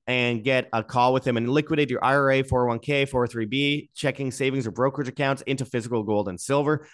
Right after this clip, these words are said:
Very important going forward. My friends, don't, you know, sit on your hands on this kind of stuff. This is, uh, totally crucial.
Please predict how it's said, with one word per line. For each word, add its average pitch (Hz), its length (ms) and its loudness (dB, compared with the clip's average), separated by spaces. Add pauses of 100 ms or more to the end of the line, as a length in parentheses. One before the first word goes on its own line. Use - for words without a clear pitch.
(100)
Very 185 380 4
important 123 440 0
going 107 220 0
forward. 113 300 -2
My 110 100 0
friends, 131 320 -2
don't, 170 460 2 (760)
you 139 140 2
know, 123 160 2
sit 135 240 0
on 131 100 4
your 110 140 0
hands 117 360 2
on 101 80 2
this 98 140 0
kind 95 180 -6
of 90 60 -6
stuff. 90 260 -6
This 127 200 -2
is, 110 180 -4 (260)
uh, 113 420 -10 (100)
totally 160 340 4
crucial. 113 560 -2